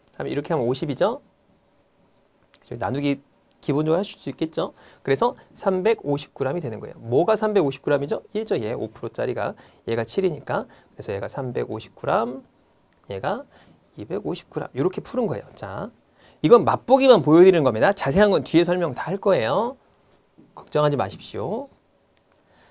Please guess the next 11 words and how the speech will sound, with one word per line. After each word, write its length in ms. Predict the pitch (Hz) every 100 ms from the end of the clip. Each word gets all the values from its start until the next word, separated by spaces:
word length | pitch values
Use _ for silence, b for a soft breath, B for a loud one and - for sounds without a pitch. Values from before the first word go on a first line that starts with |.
| b
자, 120 | -
그 100 | 160
다음에 420 | 208 202 139 226 -
얘를 340 | 135 175 254 226
한번 200 | 175 123
볼게요. 680 | 123 127 135 113 95 165 190
얘는, 440 | 143 175 220 120 - _ _ _ _ _ b b b b -
아, 280 | 110 110 110
상반기 640 | - 247 269 269 269 262
매출액이 760 | 165 135 - 202 180 170 185 - _ -
이백억이래요. 1080 | 143 185 196 135 120 143 131 104 175 254